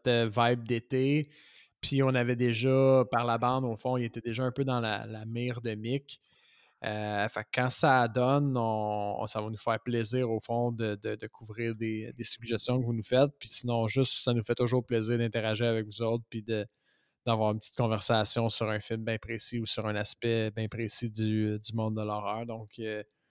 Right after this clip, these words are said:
on continue à vous encourager à interagir avec nous en message privé sur la page ou carrément à commenter le,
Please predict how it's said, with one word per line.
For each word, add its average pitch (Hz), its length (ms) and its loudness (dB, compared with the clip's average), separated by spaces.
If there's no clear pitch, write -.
on 127 80 0
continue 143 320 8
à 156 60 12
vous 143 120 10
encourager 131 840 6
à 127 200 4
interagir 120 480 4
avec 117 240 4
nous 123 240 4
en 117 100 4
message 113 360 2
privé 113 320 -2
sur 120 160 -4
la 107 140 -2
page 113 480 -4
ou 107 240 -8
carrément 110 340 0
à 107 100 0
commenter 113 720 -2
le, 107 220 -4